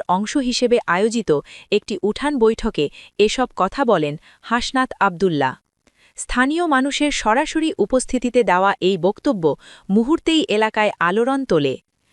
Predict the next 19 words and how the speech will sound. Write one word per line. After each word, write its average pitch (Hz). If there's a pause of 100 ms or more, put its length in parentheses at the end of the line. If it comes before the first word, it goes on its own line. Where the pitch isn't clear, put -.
(280)
হাসনাত 262
আবদুল্লাহ 269
বলেন, 180 (360)
"চাঁদাবাজি 294
করে 311
নির্বাচন 254
করার 269
চেয়ে 151 (300)
ভোট 233
ভিক্ষা 214
করা 156
সম্মানের। 202 (540)
প্রয়োজনে 294
ভোটারদের 240
হাতে 269
ধরব, 156 (360)
পায়ে 247
ধরব, 160 (300)
কিন্তু 220